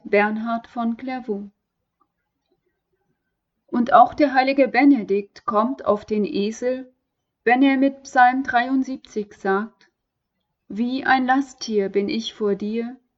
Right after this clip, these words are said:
und bin doch immer bei dir."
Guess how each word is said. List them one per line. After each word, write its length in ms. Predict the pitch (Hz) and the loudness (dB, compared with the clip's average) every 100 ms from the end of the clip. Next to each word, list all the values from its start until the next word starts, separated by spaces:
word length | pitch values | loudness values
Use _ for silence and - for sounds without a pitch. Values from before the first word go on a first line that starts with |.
| _ _ _ | _ _ _
und 240 | 226 226 | 0 2
bin 300 | 226 226 233 | 2 2 2
doch 180 | 247 254 | 2 0
immer 480 | - 220 208 214 226 | -4 -2 0 -2 -4
bei 300 | 226 214 208 | -6 -6 -6
dir." 400 | 196 180 185 | -6 -6 -6